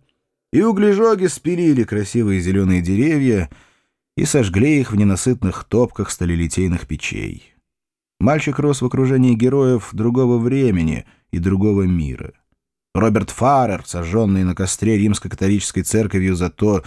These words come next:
что не принял обет безбрачия и не отказался от своей жены. Король Хайвел Добрый, в десятом веке даровавший Уэльсу законы. Свирепый Биркен, отец двенадцати сыновей и двадцати четырёх дочерей,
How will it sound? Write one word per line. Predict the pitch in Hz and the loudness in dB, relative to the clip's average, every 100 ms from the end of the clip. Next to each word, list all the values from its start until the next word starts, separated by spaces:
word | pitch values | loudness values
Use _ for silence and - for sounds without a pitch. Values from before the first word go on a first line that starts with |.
| - _ | -10 _
что | - - 95 | -14 -2 2
не | 101 | 2
принял | 101 104 107 95 95 | 2 0 2 2 0
обет | 90 98 | 0 0
безбрачия | 82 92 82 90 117 104 - 85 | 0 -2 -2 0 0 0 -2 -2
и | |
не | 85 | -2
отказался | 80 85 85 85 - | -4 -6 -4 -4 -4
от | 78 | -6
своей | - 80 78 | -4 -4 -2
жены. | 80 80 92 104 101 _ _ _ _ | -2 0 2 0 -2 _ _ _ _
Король | 107 120 127 | 0 2 2
Хайвел | - 139 120 104 | 2 2 2 0
Добрый, | 92 120 127 117 117 98 - - - | 0 2 2 2 0 0 -6 -20 -8
в | |
десятом | 87 101 117 113 107 | -4 0 0 2 4
веке | 113 113 98 | 4 2 -2
даровавший | 101 107 104 - 98 | 0 0 -2 -2 0
Уэльсу | 101 101 - 98 | 2 0 -2 -4
законы. | 90 101 - 98 98 95 90 - _ _ _ | -2 -4 0 0 2 2 0 -4 _ _ _
Свирепый | - 92 104 110 104 | -6 0 2 2 2
Биркен, | 87 107 123 127 120 110 92 _ _ | 2 4 4 2 0 0 -2 _ _
отец | 92 - 101 78 | -6 -2 -2 -2
двенадцати | 95 101 104 - 90 | 0 0 0 -4 -4
сыновей | 92 98 101 107 113 104 | -2 0 2 2 2 2
и | |
двадцати | 90 101 87 104 - 101 | 0 -4 -2 -4 -2 -2
четырёх | 92 101 101 82 | -2 0 0 -2
дочерей, | 95 - 95 110 113 95 | -4 0 2 4 4 2